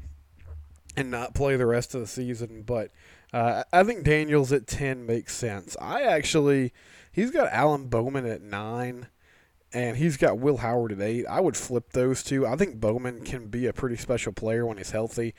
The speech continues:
I'm still very confused as to what Matt Wells was doing, um, with this Bowman, Henry Colombi sort of, uh, one-two punch that he was using, because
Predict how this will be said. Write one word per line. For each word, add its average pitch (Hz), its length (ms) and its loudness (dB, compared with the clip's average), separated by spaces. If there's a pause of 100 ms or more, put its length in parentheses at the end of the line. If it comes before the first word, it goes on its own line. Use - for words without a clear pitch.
(360)
I'm 127 100 -2
still 175 220 6
very 139 260 8
confused 120 560 -2
as 117 80 -8
to 123 120 -6
what 117 220 0
Matt 117 280 -6
Wells 123 400 2
was 110 180 -4
doing, 123 560 -4 (460)
um, 113 600 -8
with 117 380 -4
this 120 540 -6
Bowman, 131 640 -2
Henry 127 380 -8
Colombi 120 640 -10 (400)
sort 131 380 -2
of, 117 240 0
uh, 101 340 0 (340)
one-two 135 540 -4
punch 131 360 -4
that 139 100 -2
he 143 80 -4
was 147 200 -6
using, 160 460 -8 (1040)
because 127 400 -4